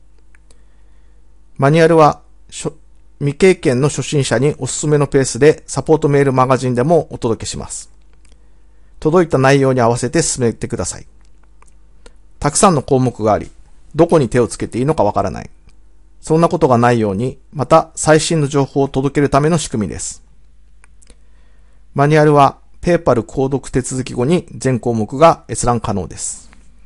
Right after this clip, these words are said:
経験者は自分のペースでマニュアルの必要項目をチェックして、マイペースで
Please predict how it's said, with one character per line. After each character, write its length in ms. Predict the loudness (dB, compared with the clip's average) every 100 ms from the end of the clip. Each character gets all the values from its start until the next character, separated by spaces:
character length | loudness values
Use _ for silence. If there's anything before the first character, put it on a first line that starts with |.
| -20 -20 -20 -20 -20 -20 -20 -20 -20 -20 -20 -20 -20 -20 -20 -20 -20 -12
経 160 | -4 -2
験 180 | 0 0
者 160 | 2
は 140 | -2 -4 -12 -10
自 160 | -6
分 200 | -2 2
の 80 | 2
ペ 160 | 4 2
ー 40 |
ス 140 | 2
で 240 | 2 0 0
マ 160 | 0 2
ニ 100 | 4
ュ 40 |
ア 40 |
ル 60 | 2
の 100 | 0
必 240 | -4 0
要 140 | 2 2
項 200 | 0 0
目 200 | -2 -4
を 120 | -4
チ 120 | -4
ェ 20 | -8
ッ 80 |
ク 80 | -10
し 100 | -6
て、 260 | 0 0 -2 -20 -20 -12 0
マ 140 | 2
イ 80 | 4
ペ 100 | 2
ー 60 |
ス 160 | 0 -2
で 180 | -6